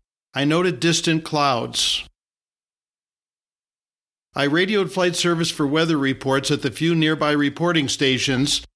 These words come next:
and learned that an unforecast stratus layer had recently formed, extending much of the way to Phoenix.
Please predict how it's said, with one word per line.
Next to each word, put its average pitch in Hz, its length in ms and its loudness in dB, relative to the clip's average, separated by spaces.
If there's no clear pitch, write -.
and 135 140 0
learned 165 320 0
that 143 140 2
an 135 120 0
unforecast 165 1000 0
stratus 185 560 0
layer 131 300 2
had 123 160 -2
recently 143 500 0
formed, 135 500 -2
extending 147 520 0
much 160 240 0
of 160 80 0
the 143 100 2
way 131 180 2
to 131 80 0
Phoenix. 180 640 -2